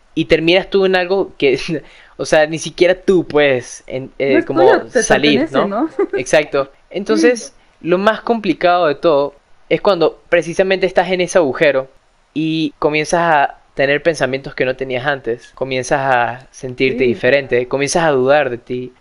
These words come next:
Speaker 1: perder confianza en ti, comienzas a, a, a perder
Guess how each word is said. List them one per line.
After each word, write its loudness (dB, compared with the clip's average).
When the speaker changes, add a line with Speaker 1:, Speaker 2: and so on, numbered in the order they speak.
Speaker 1:
perder 0
confianza -4
en -14
ti, -10
comienzas -2
a, 2
a, 0
a -2
perder -2